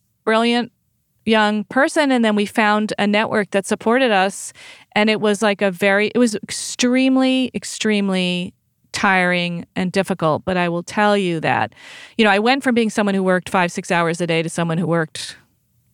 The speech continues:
you know, twelve to fourteen hours a day. And even though I was less, I was at home less,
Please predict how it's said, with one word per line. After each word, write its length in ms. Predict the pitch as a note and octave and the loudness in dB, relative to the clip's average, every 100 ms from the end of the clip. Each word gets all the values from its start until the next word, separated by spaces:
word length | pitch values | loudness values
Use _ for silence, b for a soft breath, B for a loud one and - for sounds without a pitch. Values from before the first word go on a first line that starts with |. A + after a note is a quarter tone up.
| _ B3 | _ -8
you 140 | G3+ E3 | -4 0
know, 200 | C3+ E3+ | -2 -2
twelve 240 | - F3 | 0 0
to 80 | E3+ | -2
fourteen 800 | - E3 D#3+ E3 D#3+ F3+ - - | -4 -4 -2 -4 -4 -6 -8 -6
hours 320 | - D#3+ D#3+ | -4 -2 -2
a 60 | E3 | -4
day. 240 | B2 - - B B B B B B | -4 -4 -8 B B B B B B
And 520 | G#3+ G#3 G3 F#3+ F#3 - | 0 2 2 0 -4 -4
even 300 | B3 B3 A#3+ | 0 2 2
though 100 | A3 | 2
I 140 | G#3 | 2
was 160 | G3 G3 | 0 -2
less, 320 | G3 G3 - | -2 -2 -2
I 80 | G#3+ | -2
was 160 | G3 F3+ | 0 -2
at 80 | |
home 380 | E3+ - A#3+ A3 | -4 0 2 2
less, 540 | F#3+ D#3 E3 - - | -2 -4 -6 -12 -18